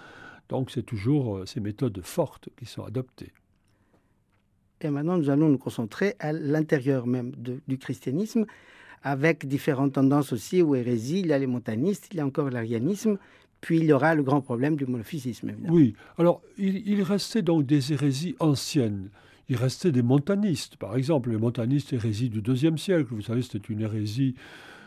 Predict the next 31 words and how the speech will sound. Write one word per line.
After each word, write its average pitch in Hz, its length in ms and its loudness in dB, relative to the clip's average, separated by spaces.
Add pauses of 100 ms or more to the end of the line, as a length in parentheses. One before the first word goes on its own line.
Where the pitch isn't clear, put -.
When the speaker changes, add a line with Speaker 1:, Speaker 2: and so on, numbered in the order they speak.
(140)
Speaker 1:
euh, - 300 -10
comment 117 200 -4
dire, 117 320 -2
euh, 110 360 -4 (480)
un 127 320 -10
prophétisme, 156 960 -4
et 113 80 -10
cetera. 160 540 0 (600)
Les 180 220 4
montanistes, 190 640 2
là 156 120 4
aussi, 240 440 4
euh, 143 320 4
il 131 60 2
y 139 60 4
aura 135 160 4
une 135 100 6
expédition, 151 1000 2
euh, 139 40 -8
seront 156 260 2
sommés 214 300 4
de 170 120 0
se - 100 -6
convertir. 151 640 2 (300)
Il 165 40 0
y - 20 2
aura 123 140 0
même 151 220 2
de, 117 100 -2
une 123 160 0
expédition 127 720 -2